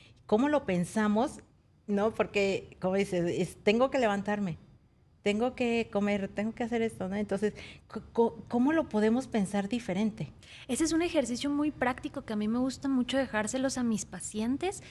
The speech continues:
Speaker 2: y es justo esa parte, quítate el tengo.
Speaker 1: Ujú.
Speaker 2: Deja de decir, "Tengo que pararme, tengo que hacer, tengo que ir", y empieza a decir, "Decido". Decido ponerme esta ropa,
Speaker 1: Ok.
Speaker 2: decido llevar a mis hijos, decido ir a hacer el súper.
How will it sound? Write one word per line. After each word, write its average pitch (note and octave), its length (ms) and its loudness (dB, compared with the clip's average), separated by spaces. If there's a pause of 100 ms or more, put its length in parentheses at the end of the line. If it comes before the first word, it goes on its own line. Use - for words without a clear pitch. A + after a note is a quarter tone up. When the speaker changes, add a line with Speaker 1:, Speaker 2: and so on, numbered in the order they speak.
(220)
Speaker 2:
y A#3+ 140 2
es C4 160 2
justo D4+ 420 -2
esa B3+ 200 -2
parte, G3 420 -6
quítate E4+ 560 -2
el A#3 180 -2
tengo. G#3 560 -2 (300)
Speaker 1:
Ujú. E3+ 120 0
Speaker 2:
Deja C#4+ 280 2
de F4 100 2
decir, C4+ 420 -2
"Tengo D4+ 460 0
que D4 100 -2
pararme, G#3 480 -2
tengo D4 600 0
que C#4 80 0
hacer, A3+ 340 -2
tengo C#4+ 420 -2
que C4+ 120 0
ir", G3+ 240 -4 (320)
y B3+ 100 2
empieza C#4+ 560 4
a F4+ 40 2
decir, B3+ 380 -2 (140)
"Decido". G3+ 720 -4 (460)
Decido B3 380 0
ponerme G3 300 -4
esta F#3 220 -10
ropa, A#3 480 2
Speaker 1:
Ok. D3+ 80 -4
Speaker 2:
decido A3+ 400 0
llevar F#3 260 -2
a F3+ 80 -6
mis F#3 240 -6
hijos, C4+ 540 -2 (260)
decido A#3 640 2
ir A3+ 280 0
a G#3 60 2
hacer G#3 460 -2
el G3 320 -4
súper. B3+ 560 2